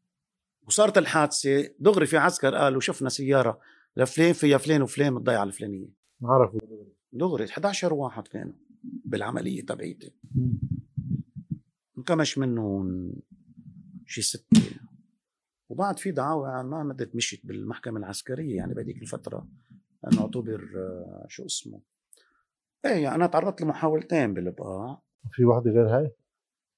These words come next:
Speaker 1: إيه، ب-، كرئيس مخابرات، كمان بالشودير تبعي من تحت،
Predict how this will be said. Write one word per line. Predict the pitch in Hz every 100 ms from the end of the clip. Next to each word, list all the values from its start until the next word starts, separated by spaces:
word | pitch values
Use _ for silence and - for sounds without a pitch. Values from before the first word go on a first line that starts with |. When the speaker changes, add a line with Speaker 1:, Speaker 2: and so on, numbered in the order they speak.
| _
Speaker 1:
إيه، | 147 139
ب-، | 101 98 98 98 101 104 - -
كرئيس | 123 117 147 -
مخابرات، | 107 117 110 123 147 175 _ _ _ _ _ _ _ _
كمان | - 147 160 143 123
بالشودير | 110 113 107 - 135 113 151 -
تبعي | - - 87 87
من | 95 95
تحت، | - - -